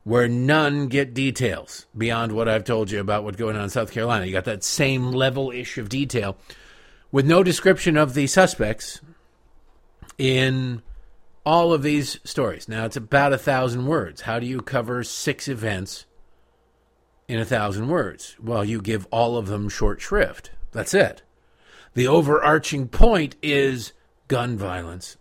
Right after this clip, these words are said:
Guns did this. Roving band. You know, if there are these autonomous guns out there, that should be the story, right?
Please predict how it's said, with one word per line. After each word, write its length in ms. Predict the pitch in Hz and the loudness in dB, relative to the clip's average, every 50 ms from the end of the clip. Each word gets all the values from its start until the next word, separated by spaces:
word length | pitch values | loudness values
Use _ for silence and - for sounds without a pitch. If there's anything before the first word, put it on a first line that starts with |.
| - 113 | -16 -10
Guns 520 | 101 117 117 113 117 113 107 98 95 - - | -6 -6 -4 -4 -4 -6 -8 -8 -10 -12 -10
did 280 | - 95 92 85 78 | -10 -10 -10 -10 -12
this. 380 | 82 90 87 85 - - - - _ _ _ _ _ _ _ _ _ | -14 -14 -14 -14 -14 -16 -18 -20 _ _ _ _ _ _ _ _ _
Roving 420 | - 113 123 139 131 131 139 131 117 | -4 0 0 0 0 0 -2 -2 -2
band. 200 | 117 131 135 139 | -2 -2 -2 0
You 80 | 151 | 0
know, 120 | 160 180 165 | 2 2 2
if 120 | 143 - | 0 0
there 180 | - 175 202 220 | 0 2 4 6
are 200 | 190 175 185 190 | 8 8 8 8
these 220 | 170 175 170 139 | 6 4 4 4
autonomous 640 | 151 147 131 - 160 156 165 160 151 135 120 98 - | 2 0 0 0 0 0 2 2 0 0 -2 -4 -4
guns 300 | 120 131 165 190 170 117 | -4 -4 -2 -2 -2 -2
out 180 | 107 95 92 | -4 -4 -4
there, 180 | - 101 98 - - - - - - _ _ _ _ _ - | -6 -8 -8 -8 -10 -16 -20 -20 -20 _ _ _ _ _ -16
that 460 | 117 104 120 165 185 202 185 - - | -4 2 6 6 6 6 4 0 -4
should 220 | - 190 180 147 | -2 -2 -2 0
be 180 | 143 170 170 165 | 2 2 2 2
the 120 | 139 143 | 2 -2
story, 580 | - - - 180 190 185 131 90 78 - - - _ _ _ _ - | -4 -2 0 2 2 2 2 0 -2 -10 -16 -20 _ _ _ _ -14
right? 400 | 107 113 131 165 214 226 220 - | -8 -4 -4 -2 -2 -4 -6 -12